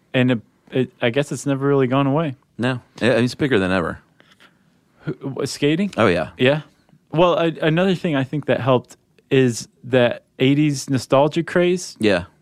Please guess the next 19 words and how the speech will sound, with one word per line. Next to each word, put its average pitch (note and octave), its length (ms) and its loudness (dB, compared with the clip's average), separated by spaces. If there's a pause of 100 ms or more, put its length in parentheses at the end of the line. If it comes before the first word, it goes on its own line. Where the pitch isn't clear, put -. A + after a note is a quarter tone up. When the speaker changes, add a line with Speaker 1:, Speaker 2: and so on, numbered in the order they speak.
Speaker 1:
You C#3+ 140 -2
know, D#3 160 2
that C3+ 180 0
how A#2+ 120 2
the A#2+ 140 0
eighties B2+ 240 2
inform A#2+ 440 0
everything A#2+ 340 -2
today. A#2+ 400 0 (680)
Part D#3 200 2
of C#3 80 2
that B2 220 2
was B2 420 -2
that - 360 -4 (460)
r-, A#2 140 -6 (140)
the, A2+ 580 -2 (1500)
I B2 80 -4
guess, B2+ 340 -2 (600)
re-exploring C3 1300 0